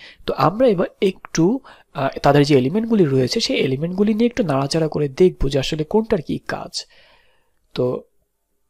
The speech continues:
গ্রাফিক্যাল এলিমেন্ট যেটা রয়েছে সেটি হচ্ছে প্রথমে দেখুন আইকন। তো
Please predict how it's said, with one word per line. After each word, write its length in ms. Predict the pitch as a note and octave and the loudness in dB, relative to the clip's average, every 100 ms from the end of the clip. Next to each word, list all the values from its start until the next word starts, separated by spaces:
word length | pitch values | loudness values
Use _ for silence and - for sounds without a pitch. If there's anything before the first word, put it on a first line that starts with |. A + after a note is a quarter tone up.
| _ _ _ - | _ _ _ -2
গ্রাফিক্যাল 480 | F#3 F3+ - C4+ C#4 | 0 2 0 2 4
এলিমেন্ট 420 | G3 C#3+ C#3 C3 | 4 0 -2 -2
যেটা 200 | C#3 C3+ | -2 4
রয়েছে 280 | F#3 A3 - | 4 4 2
সেটি 260 | - E3 | -2 0
হচ্ছে 300 | G3+ D3 - | -2 -2 -6
প্রথমে 340 | G3+ A#3+ F3+ C#3 | 2 2 2 -4
দেখুন 280 | B2+ A3+ D4 _ | -4 -6 -8 _
আইকন। 380 | - - - - F3+ _ | -8 -8 -8 -14 -14 _
তো 80 | A#4 | -6